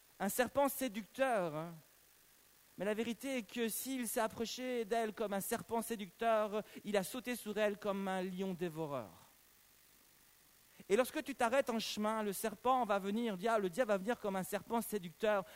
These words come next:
mais son but c'est de sauter sur toi comme un lion qui dévore.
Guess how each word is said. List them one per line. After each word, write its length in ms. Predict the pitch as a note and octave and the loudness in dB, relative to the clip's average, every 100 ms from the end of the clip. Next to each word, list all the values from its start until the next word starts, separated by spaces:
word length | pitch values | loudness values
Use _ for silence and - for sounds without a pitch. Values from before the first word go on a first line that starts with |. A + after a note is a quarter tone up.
| - | -4
mais 80 | |
son 160 | G3 G#3 | -2 -2
but 240 | F3 A#3+ | -2 -6
c'est 80 | - | -6
de 120 | F#3+ | -4
sauter 360 | F#3+ - A#3 B3 | -4 -4 -4 -4
sur 160 | - F3+ | -4 -6
toi 200 | G#3 G#3 | -2 -2
comme 200 | G#3+ F#3+ | -2 -4
un 100 | E3 | -4
lion 300 | E3 F3+ F3 - - - | -4 -6 -8 -14 -20 -20
qui 140 | - D3+ | -18 -10
dévore. 600 | C#3 B2+ C3+ D2+ - | -6 -4 -6 -8 -18